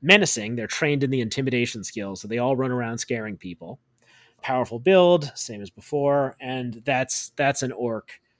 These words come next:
mechanically. So they are one of the few, uh, species in this game that actually has a negative modifier to an ability score, so that, to make sure that we all know that orcs are dumb.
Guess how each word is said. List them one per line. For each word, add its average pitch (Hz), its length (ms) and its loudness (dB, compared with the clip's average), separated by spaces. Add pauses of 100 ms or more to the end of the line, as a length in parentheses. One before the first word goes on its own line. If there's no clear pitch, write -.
(140)
mechanically. 104 760 -12
So 127 520 -2 (200)
they 165 80 8
are 165 80 8
one 170 160 4
of 160 80 -2
the 143 100 0
few, 160 800 2 (460)
uh, 123 320 0
species 131 600 -2
in 131 280 -6
this 120 200 -4
game 104 520 -8 (240)
that - 180 -6
actually 127 520 -2
has 120 340 -2
a 117 100 -2
negative 113 640 -2
modifier 107 560 -8
to 113 180 -10
an 107 80 -8
ability 104 440 -6
score, 101 440 -8 (220)
so 135 180 0
that, 113 300 -8
to 143 100 -6
make 143 260 0
sure 160 220 0
that 135 100 -4
we 117 140 -4
all 123 320 -2
know 104 480 -6 (160)
that 131 220 -4
orcs 117 260 -8
are 101 80 -8
dumb. 85 200 -14